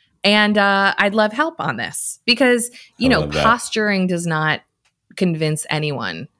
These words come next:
Speaker 1: that you don't have an edge.
Speaker 2: So I'm curious, given that we've, you know, framed the, the garden here of, of mastery and growth, what's different about it now or what's extreme about it now?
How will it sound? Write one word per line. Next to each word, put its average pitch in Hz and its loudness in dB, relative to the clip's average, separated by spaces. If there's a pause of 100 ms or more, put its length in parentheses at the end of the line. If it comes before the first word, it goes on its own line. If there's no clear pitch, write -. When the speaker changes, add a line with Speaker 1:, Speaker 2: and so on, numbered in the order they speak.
(420)
Speaker 1:
that 160 0
you 151 0
don't 135 -4
have 139 -6
an - -8
edge. - -12 (1800)
Speaker 2:
So - 0
I'm 156 0
curious, 120 0
given 101 2
that 87 0
we've, 80 -4 (140)
you 90 -2
know, 73 -2
framed 82 -2
the, 71 -2 (180)
the 76 -4
garden 80 0
here 73 -2
of, 71 -4
of 73 -6
mastery 73 -4
and 73 -4
growth, 78 -2 (380)
what's 95 0
different 107 0
about 92 4
it 67 -2
now 92 0
or 82 2
what's 85 0
extreme 90 0
about 67 -2
it 50 -8
now? 58 -10